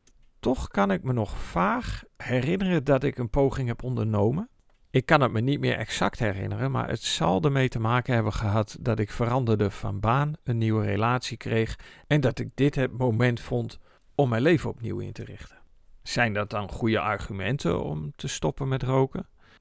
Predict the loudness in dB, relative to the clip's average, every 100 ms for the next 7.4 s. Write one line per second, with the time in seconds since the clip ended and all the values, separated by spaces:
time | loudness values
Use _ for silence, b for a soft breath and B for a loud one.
0 | _ _ -2 0 0 2 2 6 6 6
1 | -2 -8 -2 0 2 2 2 0 0 2
2 | 2 4 2 2 0 0 0 2 4 4
3 | 4 4 4 0 -6 -12 -18 -14 -8 0
4 | 4 4 2 -4 -4 -6 -6 -2 0 2
5 | 2 2 2 2 0 B B B -2 2
6 | 2 6 6 4 0 0 4 2 2 0
7 | 2 2 0 -6